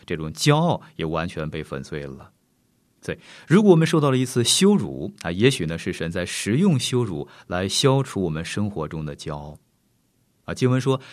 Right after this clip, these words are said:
，“这地遍满流血的罪，城邑充满强暴的事。”那么看看当前的情况，这是多么贴切精准的描述呢？所以神必使列国中最恶的人来占据他们的房屋。很多人一厢情愿地以为，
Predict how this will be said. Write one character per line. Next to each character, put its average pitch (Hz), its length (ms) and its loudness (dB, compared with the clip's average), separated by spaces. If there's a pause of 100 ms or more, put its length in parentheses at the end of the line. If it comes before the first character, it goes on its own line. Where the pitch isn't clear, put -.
，“这 147 100 10
地 135 160 6
遍 208 460 6
满 90 320 0
流 107 260 2
血 90 240 -2
的 76 140 -6
罪， 82 320 -6 (140)
城 131 260 2
邑 127 160 2
充 113 180 -4
满 80 220 -2
强 78 380 -8
暴 85 120 -6
的 71 120 -10
事。” 69 320 -14 (720)
那 87 60 -6
么 95 100 -2
看 107 160 0
看 107 120 0
当 117 160 0
前 107 140 -2
的 98 80 2
情 98 240 -6
况， 98 260 -4 (220)
这 90 100 -10
是 92 120 -4
多 156 280 2
么 135 160 4
贴 110 240 -4
切 87 280 -4
精 110 240 -4
准 92 120 -6
的 76 80 -8
描 71 220 -12
述 73 240 -10
呢？ 71 140 -16 (520)
所 110 120 -4
以 - 40 -8 (240)
神 139 280 4
必 214 240 6
使 123 120 2
列 139 160 4
国 110 140 2
中 123 220 2
最 175 340 4
恶 202 220 4
的 73 100 -8
人 73 360 -4 (120)
来 87 240 -2
占 98 240 0
据 82 160 -8
他 82 180 -8
们 78 120 -8
的 76 80 -10
房 73 280 -10
屋。 85 220 -10 (560)
很 - 220 -2
多 135 120 6
人 135 380 2
一 120 100 -2
厢 131 200 2
情 127 180 0
愿 139 80 2
地 127 80 2
以 107 140 0
为， 101 260 0